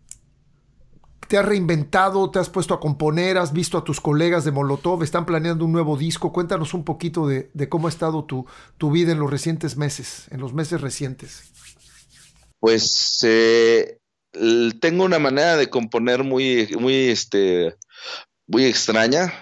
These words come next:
Speaker 2: ¿no? Me despierto como a las cinco o seis de la mañana a veces y me pongo a componer.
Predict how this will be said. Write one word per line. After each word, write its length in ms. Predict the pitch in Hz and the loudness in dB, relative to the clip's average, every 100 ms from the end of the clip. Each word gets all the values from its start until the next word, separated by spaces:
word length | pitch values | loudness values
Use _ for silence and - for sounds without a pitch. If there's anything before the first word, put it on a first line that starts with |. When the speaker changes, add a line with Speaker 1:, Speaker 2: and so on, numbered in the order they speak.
| - | -4
Speaker 2:
¿no? 200 | 110 151 | -2 0
Me 100 | 131 | 0
despierto 560 | 104 - 127 110 123 | 0 2 0 2 0
como 240 | - 101 90 | 0 -2 0
a 20 | |
las 420 | 85 85 - - _ - _ - - _ - | 0 -2 -4 -10 _ -20 _ -20 -20 _ -6
cinco 800 | - - 117 117 131 117 107 87 | -2 0 2 2 0 2 2 2
o 40 | |
seis 260 | 87 104 110 | 2 0 2
de 80 | 101 | 2
la 160 | 90 | 2
mañana 500 | 85 90 92 98 101 | 0 0 0 0 0
a 40 | 87 | 0
veces 520 | 87 - 120 147 - _ _ _ _ - | 0 -2 -4 -4 -12 _ _ _ _ -8
y 80 | 123 | -2
me 120 | 104 | -2
pongo 260 | - 113 110 | 0 0 0
a 80 | |
componer. 560 | 107 90 90 90 95 95 | -2 -6 -6 -4 -4 -6